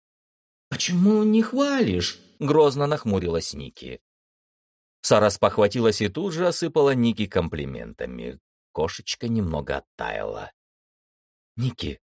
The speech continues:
Сара замялась, "почему лидер хочет, чтобы я насылала кошмары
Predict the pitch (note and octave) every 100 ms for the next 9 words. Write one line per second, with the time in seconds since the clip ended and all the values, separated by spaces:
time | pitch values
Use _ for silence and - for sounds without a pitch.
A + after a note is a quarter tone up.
0 | _ _ - G#2+ F#2 E2 E2+ D2 C2 A#1+
1 | - - _ _ _ _ _ _ _ -
2 | - - C#3+ F#3 A#2+ A#2+ G#2 G2+ F#2 -
3 | - G#2+ - - F2 F2+ G#2 G2 F#2 G2+
4 | G2+ F#2+ - F2+ - F#2+ A2+ A2+ F2 D#2+
5 | D#2